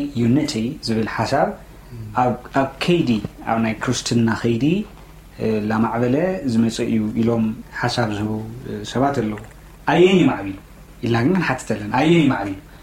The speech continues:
ተሓሳስባ እቲ ዳይናሚክስ ናይቲ ትምህርቲ ድዩ ወይስ ትፅሑፍ? ትፅሑፍ ኮስ እኮ ኣብኡ እኮ እዩ ዘሎ። ናይ ብሉይ ኪዳን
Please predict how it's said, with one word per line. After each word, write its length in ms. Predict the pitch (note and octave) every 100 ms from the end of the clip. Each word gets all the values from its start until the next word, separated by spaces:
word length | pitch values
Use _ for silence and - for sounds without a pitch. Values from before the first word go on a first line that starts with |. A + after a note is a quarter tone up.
| - - -
ተሓሳስባ 520 | - C3+ G3 G3+ F#3+ C#3+
እቲ 140 | C#3
ዳይናሚክስ 440 | A#2 B2 D3 G#3 -
ናይቲ 200 | G3 F#3
ትምህርቲ 280 | F3+ F3 D3
ድዩ 180 | C#3 E3+
ወይስ 260 | A#3 C4+ - - -
ትፅሑፍ? 300 | F3 F3 -
ትፅሑፍ 300 | E3 E3 F3+
ኮስ 180 | F#3+ -
እኮ 120 | - C3
ኣብኡ 180 | C#3+
እኮ 100 | D#3+ D3
እዩ 100 | A2+
ዘሎ። 140 | G#2+ - - - -
ናይ 140 | C3+
ብሉይ 200 | C3+ D3+
ኪዳን 300 | D3+ F3+